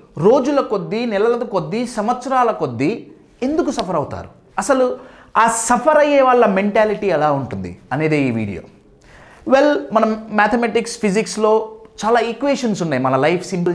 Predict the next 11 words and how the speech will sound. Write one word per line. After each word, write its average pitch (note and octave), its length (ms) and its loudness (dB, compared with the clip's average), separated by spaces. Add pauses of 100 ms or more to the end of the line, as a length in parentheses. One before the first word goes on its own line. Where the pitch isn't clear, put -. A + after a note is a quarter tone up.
చేయడానికి, D3+ 400 -2
సింప్లిఫై E3 400 -4
చేయడానికి C#3+ 600 -2 (320)
చాలా B3+ 160 4
ఈక్వేషన్స్ F#3 560 0
వచ్చినాయి. - 340 -6 (480)
లైఫ్ని G3+ 540 4
సింప్లిఫై F3 480 0
చేసే C#3+ 320 -2
ఈక్వేషనే C3 680 -2 (120)
ఇది. F#2 160 -10